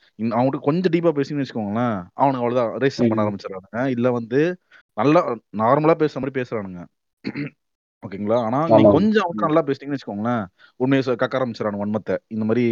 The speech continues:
Speaker 1: இப்படி இருக்கானுங்க, அப்படி இருக்கானுங்க, இது சரியில்லை, அது சரியில்லை, இது உனக்கு வந்து இப்படி விட்டேன் நானு, அப்படி எல்லாம் தேவையில்லாத வேலை, இதெல்லாம் பேச ஆரம்பிக்கிறாங்க. ஓகேங்களா?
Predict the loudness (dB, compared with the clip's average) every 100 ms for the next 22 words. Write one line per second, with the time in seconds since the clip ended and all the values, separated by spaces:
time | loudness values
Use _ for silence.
0 | 0 -2 -2 -2 -2 -4 -2 -4 -4 -4
1 | -4 -4 -2 -2 -2 -2 0 -2 -2 -6
2 | -8 -6 -4 -4 -6 -18 -20 _ 2 4
3 | 4 0 -2 0 0 2 2 2 -2 -4
4 | -4 -6 -8 -12 -6 -2 -2 0 0 2
5 | 0 0 -2 -4 -4 -6 -4 -2 -4 -6
6 | -8 -10 -10 -14 -10 -6